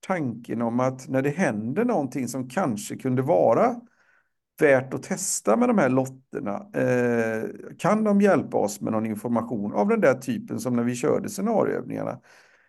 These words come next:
Jag tror liksom det har legat lite för långt borta och att de har inte inkluderats tidigt, de här som sitter på deskar och så. De verkade ju ändå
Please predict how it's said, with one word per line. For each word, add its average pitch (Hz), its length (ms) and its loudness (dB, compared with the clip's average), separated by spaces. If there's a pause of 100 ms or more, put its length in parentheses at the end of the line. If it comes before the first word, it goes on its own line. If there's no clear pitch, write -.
(140)
Jag 131 140 0
tror 202 160 4
liksom 202 320 2
det 170 100 6
har 139 140 4
legat 117 440 0
lite 127 240 -4
för 147 140 -2
långt 104 420 -4
borta 156 560 -2
och 165 180 4
att 156 140 -2
de 113 280 2
har 175 120 0
inte 202 200 -2
inkluderats 120 720 -2
tidigt, 160 520 -2
de 226 120 2
här 110 300 2
som 113 420 -8 (340)
sitter 117 380 -8
på 113 100 -4
deskar 131 520 0
och 104 100 0
så. 131 120 -4
De 120 160 4
verkade 135 440 4
ju 135 80 0
ändå 123 480 0